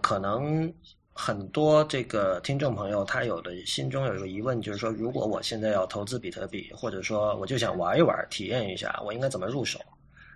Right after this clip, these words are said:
呃，根据我们刚才讨论，就是说其实是有两部分，就首先你会需要一个，嗯，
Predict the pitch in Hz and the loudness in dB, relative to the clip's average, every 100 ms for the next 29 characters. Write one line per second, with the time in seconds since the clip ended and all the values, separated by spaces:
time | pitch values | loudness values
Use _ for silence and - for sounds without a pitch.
0 | - 120 107 107 165 175 110 147 147 - | 0 2 4 4 4 6 6 6 6 4
1 | 98 104 107 104 101 107 107 - 110 120 | 0 0 -2 -4 -2 0 0 -4 -4 -4
2 | - 107 110 - - 120 101 101 - 131 | 0 0 0 -2 -4 -6 -4 -8 -8 -6
3 | 113 110 135 117 92 131 113 - 135 127 | -6 -4 -4 -4 -2 -2 0 0 4 6
4 | 110 95 - 101 92 - - - 110 95 | 4 0 2 4 4 -2 -18 -12 -8 -6
5 | 90 92 | -8 -10